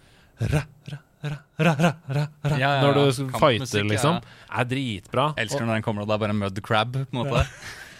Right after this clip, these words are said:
Speaker 1: <laughs> Men det er bare sånn, ok, sånn, oi, shit, det er noen her.
Speaker 2: Ja, ja,
Speaker 1: Hva
Speaker 2: ja.
Speaker 1: skjer nå, liksom?
Speaker 2: Ja.
Speaker 1: Jeg kan ikke fast travele. <laughs>
Speaker 2: Nei.
Speaker 1: Det, det er det den musikken er for meg.
Speaker 2: <laughs> Ja.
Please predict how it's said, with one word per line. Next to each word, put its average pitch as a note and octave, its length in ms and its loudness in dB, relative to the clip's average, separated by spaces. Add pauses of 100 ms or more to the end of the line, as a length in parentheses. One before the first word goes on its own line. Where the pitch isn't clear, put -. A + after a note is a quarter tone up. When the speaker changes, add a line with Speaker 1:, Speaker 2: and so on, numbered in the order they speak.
(140)
Speaker 1:
<laughs> G4+ 600 -2 (920)
Men F3+ 120 -8
det F#3+ 80 -6
er F3 160 2
bare F#3 120 0
sånn, F3 200 0 (380)
ok, D3 200 -8 (160)
sånn, D3+ 200 0
oi, D3+ 140 -2
shit, F#3 180 -2
det A#2+ 80 0
er G2 160 -6
noen C3+ 160 0
her. C#3+ 160 -4
Speaker 2:
Ja, B2 80 2
ja, B2+ 100 2
Speaker 1:
Hva C#3+ 120 4
Speaker 2:
ja. A#2+ 100 2
Speaker 1:
skjer A#2+ 200 0
nå, G#2+ 120 -4
liksom? D#3+ 260 -2
Speaker 2:
Ja. B2 80 2 (100)
Speaker 1:
Jeg - 100 -2
kan C#3+ 120 -2
ikke F#3+ 100 2
fast D#3+ 200 0
travele. F#3 240 0 (140)
<laughs> C3+ 60 -2
Speaker 2:
Nei. C#3+ 120 4
Speaker 1:
Det, F3+ 240 4
det E3+ 100 4
er D#3 60 0
det C#3+ 160 6
den D3+ 80 0
musikken C3+ 400 0
er C#3+ 240 2
for C3+ 180 2
meg. C3+ 160 0
Speaker 2:
<laughs> - 60 -18 (640)
Ja. B2 60 -4